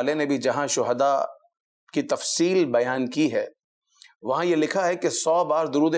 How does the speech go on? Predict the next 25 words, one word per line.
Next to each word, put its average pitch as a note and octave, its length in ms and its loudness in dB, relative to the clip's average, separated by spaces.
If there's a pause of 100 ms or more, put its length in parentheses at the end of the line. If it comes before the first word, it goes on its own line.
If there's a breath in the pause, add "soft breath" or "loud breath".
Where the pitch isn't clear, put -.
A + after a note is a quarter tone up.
(100)
پاک D3 280 -4
پڑھنے D3 280 0
والا، B2 360 0 (720)
اسے A3+ 240 2
بھی A3 140 2
اللہ F3+ 280 2
تعالیٰ D#3+ 300 0
شہید D#3+ 460 0
کا D#3+ 140 -2
ثواب C3+ 400 0
عطا C3 220 0
فرماتا B2 460 0
ہے، D3+ 80 2
جو C3+ 160 0
روزانہ D3 460 2 (800 loud breath)
سو D#3 160 2
مرتبہ B2 380 0
درود G#2+ 260 -6 (100)
پاک - 240 -8
پڑھے۔ - 160 -14 (320)
ایک D3 240 -2
تو E3+ 80 2
ہے D#3+ 80 0
شہید D3 340 0 (100)
حقیقی، D3 460 -2